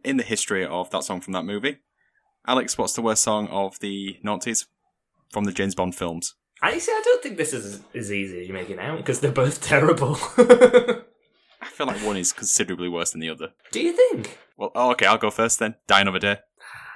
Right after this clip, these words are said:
Speaker 2: Yeah, I'm just, I'm not, I'm not, I'm not <laughs> that sure. I'm not that sure after listening to them both.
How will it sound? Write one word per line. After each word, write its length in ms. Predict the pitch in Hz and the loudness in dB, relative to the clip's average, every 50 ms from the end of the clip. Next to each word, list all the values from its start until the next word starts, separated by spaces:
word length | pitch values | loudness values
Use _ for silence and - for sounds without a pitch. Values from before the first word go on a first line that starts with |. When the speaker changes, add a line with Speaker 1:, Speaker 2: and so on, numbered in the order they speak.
| - - - _ - | -18 -20 -20 _ -18
Speaker 2:
Yeah, 420 | 156 208 254 285 285 294 285 277 269 | -18 -16 -14 -16 -16 -14 -14 -12 -12
I'm 120 | 269 262 240 | -12 -14 -14
just, 140 | 233 - | -14 -14
I'm 140 | - 247 254 | -14 -12 -12
not, 180 | 262 277 - - | -10 -10 -10 -8
I'm 200 | - 202 233 262 | -6 -6 -6 -6
not, 240 | 294 302 - - - | -6 -6 -6 -6 2
I'm 200 | - 175 180 190 190 | 4 4 4 4 2
not 240 | 202 - 202 - - | 2 2 2 2 2
<laughs> 160 | 202 - - | 0 4 4
that 280 | 202 202 214 202 202 | 2 4 4 2 4
sure. 760 | - - - - - - 156 - 170 190 214 254 262 - - 147 | 4 4 2 2 4 4 6 6 6 6 6 4 4 4 2 4
I'm 720 | 151 160 160 - 180 202 196 - - 214 233 - - 151 175 | 2 2 4 8 8 8 8 8 6 6 6 8 4 4 6
not 120 | 208 190 | 6 8
that 180 | 196 196 190 - | 8 6 6 6
sure 160 | - 190 151 | 4 2 2
after 160 | 196 - 185 | 2 2 0
listening 460 | 180 185 208 208 - 214 220 220 220 | 4 4 4 4 4 0 0 -2 -2
to 100 | 202 196 | -2 -4
them 180 | 170 151 135 123 | -4 -2 -4 -2
both. 380 | 110 104 95 92 92 98 95 | -2 -4 -4 -4 -6 -10 -10